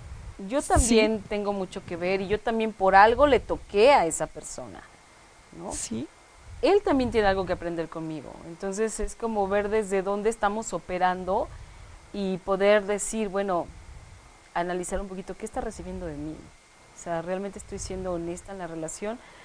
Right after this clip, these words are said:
Speaker 1: ¿Realmente estoy en el amor incondicional? ¿O, o todo es como veo, doy, ¿no?
Speaker 2: <laughs>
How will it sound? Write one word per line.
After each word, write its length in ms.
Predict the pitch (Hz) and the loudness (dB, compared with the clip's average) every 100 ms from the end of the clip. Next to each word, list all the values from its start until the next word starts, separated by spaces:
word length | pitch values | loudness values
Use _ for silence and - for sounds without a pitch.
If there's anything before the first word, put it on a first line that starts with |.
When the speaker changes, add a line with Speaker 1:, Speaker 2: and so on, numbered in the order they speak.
| - - | -20 -4
Speaker 1:
¿Realmente 1000 | 170 190 196 196 196 196 208 202 180 87 | 4 6 6 2 -4 -2 -2 0 -2 -4
estoy 880 | 160 - 190 185 190 190 185 170 156 - - - - - - - 82 | -8 -10 -6 -4 -2 -2 -2 -2 -4 -8 -20 -20 -14 -10 -10 -12 -12
en 160 | 175 | -4
el 220 | 180 180 175 | -2 2 4
amor 320 | 170 180 185 | 4 4 2
incondicional? 1040 | 202 190 180 165 160 - 175 170 175 240 415 | 0 -4 -6 -6 -8 -8 -6 -4 0 0 -2
¿O, 460 | 226 170 160 147 156 - - - - - - - | 0 2 2 -2 -4 -10 -20 -20 -20 -20 -20 -8
o 100 | 180 | -8
todo 300 | - 202 196 | -4 -2 2
es 340 | 208 - - - | 0 0 -6 -6
como 280 | 190 185 | -2 0
veo, 240 | 185 202 196 | 4 8 8
doy, 260 | 185 170 165 - - _ | 8 6 6 2 -2 _
¿no? 200 | 175 214 - - - - - - - - - | 0 0 0 -14 -18 -20 -18 -16 -14 -12 -12
Speaker 2:
<laughs> 0 | - | -2